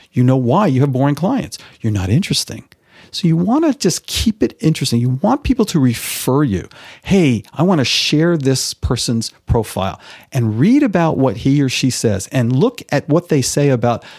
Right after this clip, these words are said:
the work they did here, that, whatever it is. This is when people really say, "I want to call this person. I want to meet this person." And that's where I can't do that for you. You have to take it from there and you have to win the deal.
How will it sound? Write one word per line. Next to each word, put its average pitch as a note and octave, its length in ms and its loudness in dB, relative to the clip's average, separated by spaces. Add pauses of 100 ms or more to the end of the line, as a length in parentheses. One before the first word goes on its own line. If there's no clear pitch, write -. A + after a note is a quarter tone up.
the A#2+ 100 -2
work B2 300 0
they B2 140 0
did A2+ 280 0
here, B2+ 340 0
that, A2 300 -2
whatever A2+ 380 0
it G#2 80 -2
is. G2 180 -10 (440)
This G3+ 240 0
is D3+ 220 -2
when A#2+ 320 2
people B2+ 480 -2
really A2 380 0
say, - 200 -6 (140)
"I B2+ 60 -4
want G#2 180 -2
to G2 60 -10
call F2 200 -10
this - 180 -14
person. - 400 -16 (200)
I - 40 -8
want A2 140 -2
to G2 40 -2
meet F#2+ 220 -6
this - 160 -10
person." - 340 -12 (280)
And A2 180 -4
that's A#2+ 300 0
where A2 260 0 (480)
I A#2+ 120 -2
can't D3 240 -2
do A2+ 100 -2
that F#2+ 180 -4
for G#2 160 -2
you. G#2 140 -2 (240)
You D#3 200 2
have D3+ 120 2
to C#3 80 0
take A2+ 300 -4
it A2 100 -4
from A2 200 -2
there D3+ 280 2 (220)
and A#2+ 140 2
you G#2+ 60 2
have G#2+ 140 0
to A2 80 0
win G2 220 0
the F#2+ 100 -2
deal. F2 340 -8